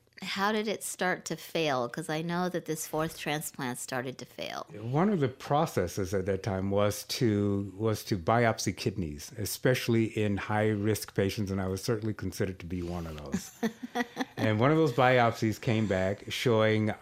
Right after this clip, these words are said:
Speaker 2: either a, uh, a pathology with the kidney or a pathology that was native to the kidney or pathology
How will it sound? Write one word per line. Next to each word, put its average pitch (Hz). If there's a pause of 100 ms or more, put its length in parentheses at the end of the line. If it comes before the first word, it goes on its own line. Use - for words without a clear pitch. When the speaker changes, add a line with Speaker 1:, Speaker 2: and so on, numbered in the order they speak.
Speaker 2:
either 107
a, 101
uh, 92 (340)
a 107
pathology 113
with 90
the 90
kidney 87 (540)
or 113
a 113
pathology 107
that 95
was 87
native 120
to 95
the 85
kidney 87
or 104
pathology 104